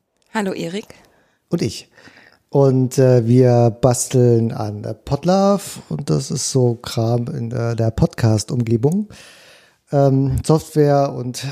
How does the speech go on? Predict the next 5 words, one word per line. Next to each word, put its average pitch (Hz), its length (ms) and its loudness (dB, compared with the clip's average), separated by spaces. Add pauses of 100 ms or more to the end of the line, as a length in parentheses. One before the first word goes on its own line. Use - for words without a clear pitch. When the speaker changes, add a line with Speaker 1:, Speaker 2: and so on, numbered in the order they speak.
Speaker 2:
äh, 120 280 -6 (320)
andere 135 260 0
Dinge. 151 360 0 (1300)
Und, 127 520 -4
ähm, 113 460 -2